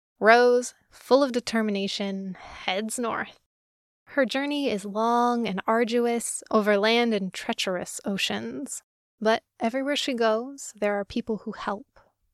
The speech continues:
who listen and believe her story about a white bear being turned into a man and stolen away by trolls.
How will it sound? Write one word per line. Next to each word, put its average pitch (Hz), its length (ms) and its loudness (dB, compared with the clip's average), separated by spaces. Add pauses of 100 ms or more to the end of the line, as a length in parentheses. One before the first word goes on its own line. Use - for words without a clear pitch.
(100)
who 214 120 2
listen 214 680 -2
and 196 260 -6
believe 202 560 -4
her 208 200 -8
story 190 680 -2
about 185 220 -4
a 180 60 -4
white 190 360 -4
bear 185 300 -4
being 190 260 -12
turned 220 320 -4
into 233 280 -8
a 269 100 -4
man 180 520 -6
and 185 160 -8
stolen 185 420 -4
away 175 260 0
by 170 180 -2
trolls. 180 680 -8